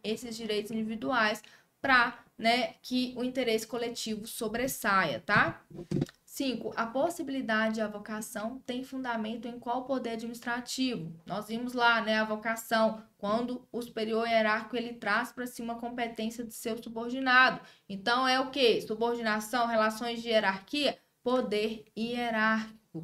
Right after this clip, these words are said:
Poder hierárquico, letra E. A competência que se reconhece ao executivo para distribuir e escalonar as funções de seus órgãos e para ordenar e rever a atuação de seus agentes, estabelecendo uma relação de subordinação entre os servidores do seu quadro pessoal,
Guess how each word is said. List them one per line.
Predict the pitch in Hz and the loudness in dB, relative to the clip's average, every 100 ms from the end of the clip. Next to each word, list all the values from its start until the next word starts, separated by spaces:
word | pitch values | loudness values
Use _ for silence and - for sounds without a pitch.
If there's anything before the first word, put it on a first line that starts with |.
| 160 | -8
Poder | 202 214 190 | -6 -4 -2
hierárquico, | 190 196 185 190 - 247 | -2 -2 -2 -4 -8 -12
letra | - 214 185 220 233 - | -6 -6 -4 -2 -2 2
E. | - 131 - _ _ - - _ _ _ _ - - - _ _ _ _ | 2 2 -2 _ _ -12 -12 _ _ _ _ -20 -20 -20 _ _ _ _
A | - | -6
competência | 254 269 277 262 294 330 330 | -6 -4 -4 -4 -4 -6 -8
que | - | -6
se | |
reconhece | 262 262 262 240 220 220 | -6 -4 -4 -2 -2 -2
ao | 220 | -2
executivo | 214 214 226 - 220 214 | -2 -4 -8 -10 -10 -8
para | 214 196 | -4 -4
distribuir | 196 190 - 226 220 226 247 | -4 -10 -10 -8 -6 -4 -2
e | |
escalonar | 269 262 233 220 208 190 | -4 -2 0 0 0 -4
as | 190 | -6
funções | 208 196 220 233 254 | -10 -8 -4 -2 -2
de | |
seus | 247 247 233 202 | -4 -6 -6 -4
órgãos | 190 185 185 180 | -4 -4 -6 -10
e | 202 | -12
para | 196 208 220 | -4 0 0
ordenar | 226 214 202 196 214 226 | -2 -4 -6 -4 -2 -4
e | |
rever | 226 214 196 180 180 | -6 -6 -4 -6 -8
a | - 202 | -10 -8
atuação | 208 196 196 214 220 | -4 -4 -4 -6 -6
de | 220 | -6
seus | 214 208 | -8 -4
agentes, | 202 196 196 180 175 - - - _ | -4 -4 -4 -6 -10 -20 -20 -20 _
estabelecendo | - 220 214 214 214 233 | 0 2 4 2 0 -2
uma | 240 | -2
relação | 247 226 226 220 220 | 0 2 2 0 -4
de | 220 | -4
subordinação | - 277 254 269 262 240 240 233 233 226 | -6 -4 0 2 2 0 -2 -2 0 0
entre | 220 220 | 0 -2
os | 220 | -4
servidores | 226 220 220 208 214 220 | -4 -2 -2 -2 -2 -4
do | |
seu | 214 214 | -6 -6
quadro | 208 202 190 190 | -2 -2 -2 -4
pessoal, | - 220 - 269 214 226 | -8 -8 -4 2 2 2